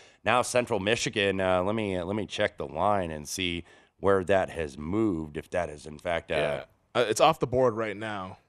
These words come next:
Speaker 2: but, uh, at last check, Central Michigan was even money on the money line,
Speaker 1: Mm-hmm.
Speaker 2: but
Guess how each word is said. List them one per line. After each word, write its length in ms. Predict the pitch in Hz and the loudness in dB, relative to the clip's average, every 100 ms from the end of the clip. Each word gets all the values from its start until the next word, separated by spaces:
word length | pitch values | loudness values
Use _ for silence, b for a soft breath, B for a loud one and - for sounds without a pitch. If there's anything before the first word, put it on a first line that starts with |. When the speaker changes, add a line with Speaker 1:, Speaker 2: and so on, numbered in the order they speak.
| _ - | _ -8
Speaker 2:
but, 380 | 117 110 98 95 | -2 0 -2 -4
uh, 320 | 90 85 80 - | -6 -6 -8 -8
at 140 | 98 | -4
last 300 | 123 151 - | 2 2 2
check, 220 | - 131 104 _ _ - | 0 0 -2 _ _ -8
Central 280 | 147 117 131 | -4 0 0
Michigan 300 | 117 120 110 | 0 -2 -4
was 120 | 120 | -2
even 280 | 127 120 113 | -2 0 0
money 260 | 113 123 | 0 0
on 140 | 113 101 | 0 -2
the 60 | |
money 260 | 98 113 117 | -2 -2 -2
line, 220 | 101 92 | -2 0
Speaker 1:
Mm-hmm. 340 | 117 98 107 | 0 2 2
Speaker 2:
but 60 | 113 | 0